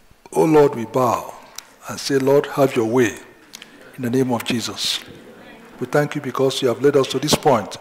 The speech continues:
As we end this meeting tonight, may you continue with us.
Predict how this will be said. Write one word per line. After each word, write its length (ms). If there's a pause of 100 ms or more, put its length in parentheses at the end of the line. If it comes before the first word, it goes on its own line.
As 120
we 120
end 160
this 180
meeting 280
tonight, 500 (760)
may 120
you 160
continue 420
with 180
us. 420